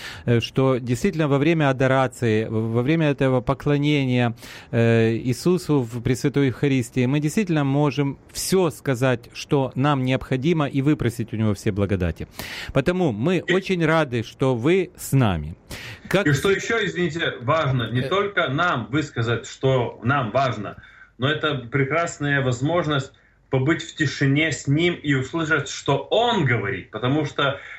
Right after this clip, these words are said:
Speaker 2: э, везде в других местах ведь это шум всегда.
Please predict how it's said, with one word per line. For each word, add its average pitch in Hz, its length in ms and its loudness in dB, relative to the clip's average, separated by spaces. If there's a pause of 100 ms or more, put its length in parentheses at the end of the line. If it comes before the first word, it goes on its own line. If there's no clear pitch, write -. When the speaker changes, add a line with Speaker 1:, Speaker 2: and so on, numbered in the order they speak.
(100)
Speaker 2:
э, 127 200 0
везде 143 400 0
в 151 100 -4
других 160 420 -4
местах 190 640 -2 (460)
ведь 160 320 -2
это 170 560 0
шум 233 360 -2
всегда. - 520 -6